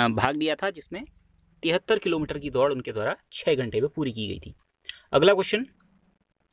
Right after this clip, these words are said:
निम्नलिखित में से किस जिले में उत्तराखंड का पहला ट्यूलिप गार्डन बनाया गया है? सही आंसर है ऑप्शन बी, पिथौरागढ़ जिले में।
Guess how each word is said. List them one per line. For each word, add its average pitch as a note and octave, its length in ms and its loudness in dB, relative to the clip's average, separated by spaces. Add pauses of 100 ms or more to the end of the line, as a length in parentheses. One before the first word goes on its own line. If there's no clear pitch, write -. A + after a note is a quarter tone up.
(140)
निम्नलिखित G#3 600 4
में G3+ 100 2
से G#3+ 140 8
किस - 380 -6
जिले D#3+ 260 0
में F3 140 0
उत्तराखंड D3 460 2
का D#3 140 2
पहला C3 420 -2 (480)
ट्यूलिप G3+ 260 4
गार्डन D3+ 360 6
बनाया B2+ 400 2 (160)
गया A2 200 2
है? F#2 180 -8 (840)
सही E3+ 280 6
आंसर F3+ 280 2
है G3 160 0 (360)
ऑप्शन B2+ 340 4
बी, B2 180 -4 (400)
पिथौरागढ़ D#3 520 4
जिले G2 260 0
में। G2+ 120 -10